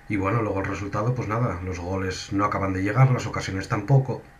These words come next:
no fluye el juego. Y bueno, al final te viene un equipo con la calidad que tenían estos ayer arriba y pasa lo que pasa. Dos despistes o tres, dos fallas en las marcas y adiós. Pero bueno, a ver, a ver pa' Mallorca.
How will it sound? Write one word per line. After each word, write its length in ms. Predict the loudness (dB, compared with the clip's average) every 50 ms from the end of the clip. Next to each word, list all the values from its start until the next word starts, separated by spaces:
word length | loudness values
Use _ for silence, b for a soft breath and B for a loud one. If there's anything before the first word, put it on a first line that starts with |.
| -20 -20 -20 -20 -8 -2
no 140 | -2 -2 0
fluye 260 | 0 0 0 2 0
el 80 | 0
juego. 440 | 2 6 8 8 8 8 4 -4 -10 -14 -20 -20 -20 B B B B B B B B B B B B -2
Y 60 | 0
bueno, 320 | 2 2 2 2 0 -4 -8 -16 -20 -20 -14 -10
al 120 | -8 -6
final 260 | -4 0 0 0 2
te 80 | 2 2
viene 160 | 2 2 2
un 60 | 2 2
equipo 280 | 4 2 2 2 2
con 100 | 0 0
la 80 | 0 0
calidad 240 | 0 0 0 0 0
que 80 | 0
tenían 260 | 0 0 0 0 0 -2
estos 260 | -2 -4 -6 -6 -4
ayer 200 | -2 -2 0 0
arriba 460 | 2 2 2 2 2 2 0 -2 -4 -10 -20 -20 -20 -20 -20 B B B B B B B B -12 -10
y 60 | -4
pasa 220 | -2 -2 0 0
lo 100 | -2 -2
que 60 | -2
pasa. 360 | -4 -4 -6 -6 -6 -10 -12 -14 -16 -20 -20 -20 -16 -10
Dos 220 | -6 -6 -6 -4
despistes 540 | -4 -6 -4 4 4 4 4 4 0 -2 -2
o 60 | -2
tres, 420 | 2 2 2 2 2 -2 -4 -12 -18 -20 -20 -20 -20 -20 -20 -20 -20 -20 -20 -20 -20 -20 -20 -20 -20 -20 -14 -10
dos 180 | -6 -4 -4 0
fallas 240 | 2 2 2 2 0
en 60 | -2
las 140 | 0 6 8
marcas 460 | 8 8 8 4 2 0 0 -2 -4
y 40 | -6
adiós. 380 | -2 -2 -2 -4 -4 -10 -16 -18 -20 -20 -20 -20 -20 -20 -20 -20 -20 -20 -20 -20 -18 -10 -6
Pero 120 | -4 0
bueno, 220 | 2 2 0 0 -2 -12 -16 -20 -20 -20 -20 B B B B B B
a 100 | 4 8
ver, 220 | 8 8 8 6 0 -8 -18 -20 -20 -20 -20 -20 -20 -20 -20 -20 -20 -20 -20 -20 -20 -20 -20 -20 -16 -8
a 120 | -4 0
ver 180 | 0 0 2 2
pa' 80 | 0
Mallorca. 480 | 0 0 0 -2 -4 -4 -4 -6 -6